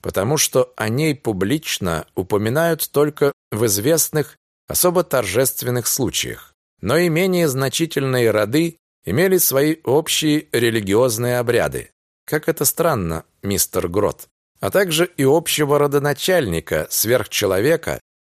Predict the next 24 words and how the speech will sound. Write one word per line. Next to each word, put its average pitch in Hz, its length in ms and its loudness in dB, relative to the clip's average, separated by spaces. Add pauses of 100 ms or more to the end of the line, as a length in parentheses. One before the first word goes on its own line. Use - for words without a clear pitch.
(100)
и 90 100 0
общую 160 480 2
родословную 147 800 2
совершенно 127 800 0
так 160 300 -2
же, 143 320 0
как 185 280 -2 (120)
и 139 80 0
более 156 520 4
знаменитые 127 880 0
роды. 117 520 0 (480)
Как - 220 -6
это 127 160 0
странно, 139 480 0
господин 110 560 -2
Грот, 123 440 0
для 101 200 0
менее 139 440 0
значительных 117 760 -4
родов. 131 420 -2 (560)
Схема 185 480 0 (100)
и 156 200 2
идеальная 151 580 2
основа, 123 600 0